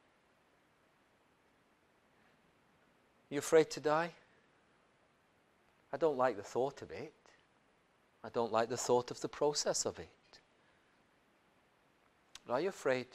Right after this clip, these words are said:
to die? These believers weren't. Their faith was very costly, and they were prepared to take it right to the very end, even if it meant martyrdom.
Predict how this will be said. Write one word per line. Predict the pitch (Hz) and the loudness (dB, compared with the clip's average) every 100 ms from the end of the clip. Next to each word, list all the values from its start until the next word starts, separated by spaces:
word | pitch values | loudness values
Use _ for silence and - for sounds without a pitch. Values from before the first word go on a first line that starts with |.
| - - | -20 -20
to | 113 | -16
die? | 120 113 82 80 _ _ _ _ _ _ _ _ _ _ _ _ _ _ _ _ _ _ _ _ _ _ - - | -10 -10 -10 -16 _ _ _ _ _ _ _ _ _ _ _ _ _ _ _ _ _ _ _ _ _ _ -14 -6
These | 131 196 | -2 -2
believers | - 139 120 113 139 151 | 0 2 2 0 -2 4
weren't. | 160 139 104 - - - _ _ _ - | 4 4 0 -12 -20 -20 _ _ _ 4
Their | 143 | 4
faith | - 113 104 - | 4 0 -2 -4
was | |
very | 131 147 | -2 -2
costly, | 147 185 180 - 196 139 - - - - - - - - - - | 2 4 4 2 -2 -4 -10 -20 -20 -20 -20 -20 -20 -20 -20 -8
and | - 120 | -2 2
they | 120 | 6
were | 131 | 6
prepared | 127 139 - 170 151 113 - - _ _ | 6 0 2 2 4 0 -6 -16 _ _
to | - | -14
take | - 139 - | 2 2 2
it | 147 | 4
right | 139 151 | 6 6
to | - | 4
the | 165 | 2
very | 156 147 127 | 6 8 8
end, | 110 113 | 6 4
even | 139 143 | -4 -4
if | 131 - | -4 -6
it | 135 | 0
meant | 113 110 | 0 0
martyrdom. | 123 135 143 - 123 113 | 4 6 6 2 2 2